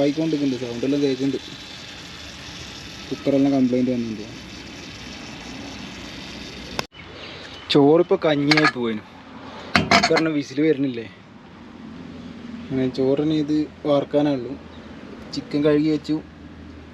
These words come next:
ഉള്ളി, തക്കാളി, മുളകൊക്കെ മുറിച്ച് വെച്ചു. ഇനി ഇതിൻ്റെ പരിപാടി നോക്കട്ടെ. ഓക്കെ, ഈ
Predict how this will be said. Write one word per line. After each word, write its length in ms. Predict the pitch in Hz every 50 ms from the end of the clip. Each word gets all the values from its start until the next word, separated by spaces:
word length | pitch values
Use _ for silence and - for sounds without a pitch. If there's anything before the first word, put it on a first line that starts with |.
| - - 127
ഉള്ളി, 200 | 131 131 143 139
തക്കാളി, 320 | 147 139 - 143 143 143 147 143 139
മുളകൊക്കെ 300 | 135 139 139 131 135 139 135
മുറിച്ച് 240 | 131 127 - - 143 139
വെച്ചു. 180 | 131 - 135 139 147 - - - - - - - - - - - - - - - - - - - - - - - - - 147
ഇനി 120 | 151 160 160 165
ഇതിൻ്റെ 260 | 151 170 170 151 156 160
പരിപാടി 300 | 160 151 147 143 143 143 139
നോക്കട്ടെ. 300 | 135 - - - - - - - - - - - - - - - - - - - - - - - - - - - - - - - - - - - -
ഓക്കെ, 220 | - - 147 143 151 156 - - - - - - - - - - - - - - - - - - - - - - - - - - - - - - - - - - - - - - - - - - - - - - - - - - - - - - - - - - - - - - - - - - - _ - - - - - -
ഈ 40 | 156